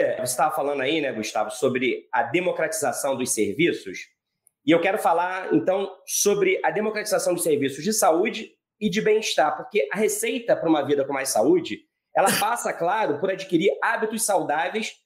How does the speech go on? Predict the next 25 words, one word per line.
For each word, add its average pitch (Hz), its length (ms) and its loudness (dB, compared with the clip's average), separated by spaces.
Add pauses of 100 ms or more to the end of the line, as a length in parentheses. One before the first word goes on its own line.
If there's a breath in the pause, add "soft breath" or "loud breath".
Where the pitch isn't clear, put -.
(380)
e - 60 0
praticá-los 240 460 0
frequentemente, 226 720 0
incluí-los 208 420 0
na 180 80 2
rotina 160 340 0
diária, 110 320 0
né? 143 120 0
Quando 175 100 -2
a 175 60 0
gente 180 120 -10
pensa 196 240 -4
em 185 40 -4
saúde, 175 440 2 (300 soft breath)
não 160 100 4
é 196 40 6
só 196 180 0
tratar 190 320 -2
a 170 40 2
doença, 135 460 0 (240)
né? 139 280 0 (180)
É 143 60 -2
promover 185 460 2
a 226 40 -4
saúde. 156 460 -2